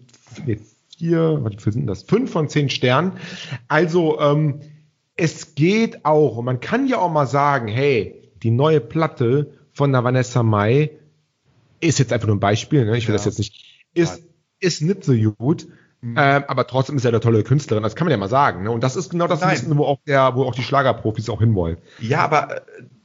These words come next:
Speaker 2: da muss man ja sagen, also Sie kennen das Geschäft ja selbst. Schlagerfieber punkt de, schreiben wir schon seit Jahren.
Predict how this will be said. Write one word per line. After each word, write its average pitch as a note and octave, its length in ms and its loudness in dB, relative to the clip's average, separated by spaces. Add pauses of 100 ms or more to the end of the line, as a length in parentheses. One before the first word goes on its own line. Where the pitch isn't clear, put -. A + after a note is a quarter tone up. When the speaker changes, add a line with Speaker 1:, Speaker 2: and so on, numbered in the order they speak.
(260)
Speaker 2:
da C#3+ 100 2
muss E3 200 -8
man D3+ 100 -2
ja - 20 -4
sagen, C#3+ 320 0
also B2+ 320 0
Sie B2+ 200 2
kennen F3+ 180 0
das - 140 -2
Geschäft B2+ 320 0
ja G#2+ 80 2
selbst. - 380 -6
Schlagerfieber C#3 600 0
punkt B2 120 4
de, A#2+ 240 4
schreiben A2+ 280 0
wir G#2+ 60 -4
schon G2 120 -6
seit F#2 160 -2
Jahren. A#2+ 480 2